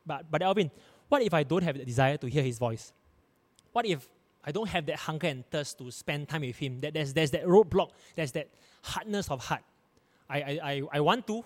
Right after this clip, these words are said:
I know there's the right thing to do in His word. My, my care group leaders have been saying this to me. The word of God has been, that is preached every week has been saying, "Spend time with God, build on your relationship."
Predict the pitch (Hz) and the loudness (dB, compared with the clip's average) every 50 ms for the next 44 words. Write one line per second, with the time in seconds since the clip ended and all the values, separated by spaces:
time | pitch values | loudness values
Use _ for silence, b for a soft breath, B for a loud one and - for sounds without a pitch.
0 | - _ _ - 160 190 226 208 160 135 160 151 170 196 185 180 202 190 151 151 | -12 _ _ -8 -6 -4 -2 -2 -2 -2 0 2 2 2 2 0 -8 -12 -8 -6
1 | 156 185 185 165 147 135 120 143 139 165 170 165 165 151 135 131 135 123 _ - | -4 -2 -2 -2 -4 -6 -8 -4 -4 -4 -4 -4 -6 -10 -10 -10 -12 -14 _ -14
2 | 135 139 - 190 214 233 208 214 202 185 214 214 208 - - 175 143 160 160 160 | -14 -8 -4 -2 0 0 0 -2 -2 -2 0 0 0 0 -4 -4 -4 -4 -4 -4
3 | 151 - 190 190 190 196 185 - - 170 170 175 175 180 170 175 b b b b | -4 -4 -6 -4 -4 -6 -8 -8 -8 -8 -6 -6 -6 -8 -8 -12 b b b b
4 | b b b 147 139 147 233 240 190 165 165 220 175 175 151 156 165 156 156 151 | b b b -6 -2 0 2 2 4 4 4 4 4 2 0 -2 -4 -4 -4 -6
5 | 156 156 - _ _ _ _ - 156 160 156 - - - 226 - - 185 170 180 | -10 -12 -16 _ _ _ _ -10 -6 -6 -6 -6 -4 -4 -4 -4 -4 -4 -2 -2
6 | 185 202 185 143 156 139 147 147 143 - 170 175 175 151 - - 180 170 180 180 | 0 0 -2 -2 -4 -4 -4 -4 -2 -2 -2 -2 -2 -2 0 2 2 2 4 4
7 | 170 151 143 131 151 151 151 139 117 127 127 196 208 190 160 151 143 143 147 151 | 4 4 4 4 4 2 2 2 0 0 0 0 0 0 0 -4 -2 -2 0 -2
8 | 160 147 - 175 - - 165 - | -2 -2 -4 -4 -6 -6 -6 -8